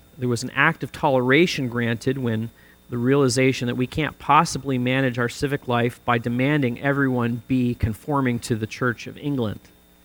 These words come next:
It's not possible to happen. So the act of toleration was granted when, when, uh, William and Mary ascended the throne. And, uh, there was a, uh, universal recognition that there was rights to worship if,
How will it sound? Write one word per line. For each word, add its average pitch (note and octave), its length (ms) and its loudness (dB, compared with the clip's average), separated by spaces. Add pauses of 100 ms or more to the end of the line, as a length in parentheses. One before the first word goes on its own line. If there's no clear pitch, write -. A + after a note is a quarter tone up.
(600)
It's - 120 -18
not B2 200 0
possible C3 440 4
to A2+ 60 -2
happen. B2 320 2
So - 140 -4
the A#2 160 -6
act C#3+ 320 2
of C3 100 -12
toleration C#3 720 2
was A#2 140 -2
granted A#2 480 -4
when, A2+ 200 -4 (460)
when, A2+ 320 -4 (300)
uh, A#2 140 -6
William B2+ 360 0
and A#2 100 -2
Mary B2 300 2
ascended A2+ 340 -2
the A2 80 -6
throne. A2+ 400 -6 (1000)
And, A#2+ 420 2
uh, A#2 200 8
there B2 140 6
was B2 220 4
a, A#2 400 4
uh, A2+ 280 -2 (500)
universal D#3+ 640 4
recognition C#3+ 680 2
that A#2 260 -2
there A#2+ 100 0
was A#2+ 220 -2
rights C3 360 4
to C#3+ 100 -6
worship C#3+ 440 0
if, A#2+ 160 -4